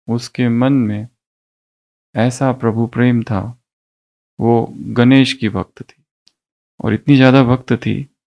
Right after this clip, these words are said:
कि जब उसने सुना कि अब मेरी शादी होने वाली है, इतना दुख उसको, इतनी पीड़ा उसको हुई कि किसी कुमार, किसी युवक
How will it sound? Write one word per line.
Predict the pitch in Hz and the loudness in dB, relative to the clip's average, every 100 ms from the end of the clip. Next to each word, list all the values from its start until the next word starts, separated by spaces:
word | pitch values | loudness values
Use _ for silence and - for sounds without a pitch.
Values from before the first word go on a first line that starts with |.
| _ _ _ | _ _ _
कि | - 113 | -6 0
जब | 131 143 139 _ _ _ _ _ _ 120 | 2 2 -2 _ _ _ _ _ _ -6
उसने | 117 135 127 | 0 0 0
सुना | 131 131 139 | 2 2 2
कि | 139 | 2
अब | 120 | 2
मेरी | 120 123 | 2 2
शादी | 123 135 139 | 2 2 2
होने | 139 110 | 2 0
वाली | 101 - - | -2 -6 -10
है, | - _ _ _ _ - | -14 _ _ _ _ -10
इतना | 131 - 139 135 117 | -4 0 4 4 2
दुख | 139 139 - | 0 -2 0
उसको, | 131 - 127 120 117 | -4 0 0 2 0
इतनी | - 127 127 | 0 0 0
पीड़ा | 120 131 135 139 | 0 2 4 6
उसको | 123 117 - 110 | 4 0 -8 -8
हुई | 104 131 127 _ _ _ _ _ - | -8 -8 -14 _ _ _ _ _ -2
कि | 123 | -2
किसी | - 147 139 143 139 135 | 2 2 2 4 2 0
कुमार, | - 113 113 104 104 | 0 2 4 2 -2
किसी | - - 120 127 120 110 | -6 -6 -6 -4 -4 -2
युवक | 104 104 104 | 0 2 0